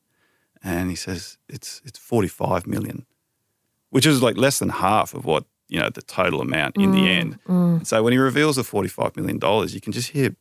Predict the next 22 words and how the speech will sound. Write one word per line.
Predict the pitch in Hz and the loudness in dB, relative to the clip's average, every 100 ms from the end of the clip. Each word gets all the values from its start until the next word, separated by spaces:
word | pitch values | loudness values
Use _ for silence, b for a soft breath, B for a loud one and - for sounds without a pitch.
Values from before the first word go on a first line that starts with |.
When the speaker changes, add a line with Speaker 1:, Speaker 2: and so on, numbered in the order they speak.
| _ - | _ -10
Speaker 1:
Michael | 95 98 101 | -6 -2 -2
just | 92 - | -2 -2
sort | 92 | -4
of | - | -6
pauses, | 95 104 113 - - | -8 -4 -4 -6 -4
and | 92 - _ _ _ _ _ _ - | -4 -6 _ _ _ _ _ _ -18
it's | 135 - | -2 -2
like | 139 | 0
he | 143 | -2
starts | - 87 - | 0 -2 -2
having, | 101 - | -4 -2
like, | 87 - | -2 -4
a, | 92 - - | -6 -8 -10
a | |
panic | - 101 127 - | -8 -2 -2 -4
attack. | - - - | -8 -10 -12
He's | - | -20
like, | - _ _ _ _ | -20 _ _ _ _
"Forty-five | - 175 165 - 143 | -20 -18 -18 -18 -16
million | 139 131 123 | -12 -12 -12
dollars." | 139 151 _ _ _ _ _ _ _ _ _ _ - | -16 -20 _ _ _ _ _ _ _ _ _ _ -6
So | 113 98 | -2 0